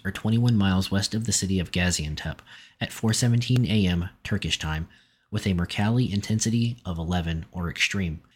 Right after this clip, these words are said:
A strong magnitude seven point seven aftershock occurred nine hours later after the main shock and centered ninety-five kilometers, or fifty-nine miles, to the north-northeast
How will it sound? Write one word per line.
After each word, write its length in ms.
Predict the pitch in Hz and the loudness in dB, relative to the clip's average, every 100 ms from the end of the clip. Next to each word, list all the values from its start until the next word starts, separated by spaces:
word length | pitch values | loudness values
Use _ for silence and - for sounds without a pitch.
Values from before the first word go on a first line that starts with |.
| - | -6
A 60 | 104 | -2
strong 500 | - 123 113 98 90 | 0 2 2 2 0
magnitude 540 | 90 92 98 - 95 | -2 0 0 -2 -2
seven 280 | - 98 110 | 0 0 0
point 220 | 110 113 | 0 -2
seven 240 | - 101 95 | 0 0 0
aftershock 680 | 104 104 - 101 82 80 - | 0 -2 0 0 0 -4 -8
occurred 340 | - 90 82 | -6 -4 -2
nine 240 | 87 95 107 | 0 2 4
hours 300 | 113 117 98 | 4 4 2
later 260 | 90 85 | 0 0
after 280 | 82 87 90 | -2 -2 -2
the 80 | 87 | 2
main 180 | 92 90 | 2 2
shock 420 | - 78 - - - | 2 0 -6 -10 -6
and 140 | 104 | -2
centered 400 | - 107 101 117 | 0 2 2 0
ninety-five 600 | 101 107 127 131 131 127 | 0 2 2 2 0 -2
kilometers, 560 | - 104 87 82 82 - | 0 0 0 0 -2 -4
or 120 | 85 | -6
fifty-nine 480 | 92 104 - 123 117 | -6 -6 0 2 4
miles, 420 | 107 104 92 92 | 4 2 2 0
to 140 | - 95 | -2 -2
the 80 | 87 | 0
north-northeast 880 | 92 117 120 92 117 123 98 - | 2 0 0 0 0 0 0 -2